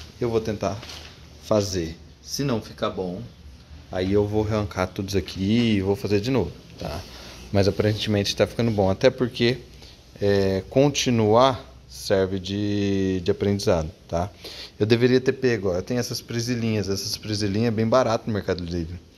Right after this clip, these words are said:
Então eu deveria ter pego essas presilhinhas antes, ter posicionado, fixado elas em tudo, certo? Pra depois eu vim passando a cola, mas tá bom, não ficou, não ficou ruim não,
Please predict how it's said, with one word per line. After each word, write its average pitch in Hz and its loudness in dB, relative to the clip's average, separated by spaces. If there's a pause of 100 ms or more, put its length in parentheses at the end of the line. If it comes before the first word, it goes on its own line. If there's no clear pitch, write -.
(360)
Então 104 0
eu 104 4
deveria 120 6
ter 101 0
pego 95 2
essas 90 0
presilhinhas 90 0
antes, 113 2 (460)
ter 98 0
posicionado, 104 2
fixado 98 0
elas 92 2 (880)
em 117 2
tudo, 147 2 (240)
certo? - 2 (720)
Pra 104 4
depois 117 4
eu 127 4
vim 113 0 (480)
passando 113 2
a 113 4
cola, 87 0
mas 127 -4 (140)
tá 123 -6
bom, 90 -2 (200)
não 95 -4
ficou, 90 -2 (600)
não 92 -6
ficou 87 -6
ruim 101 2
não, 98 -2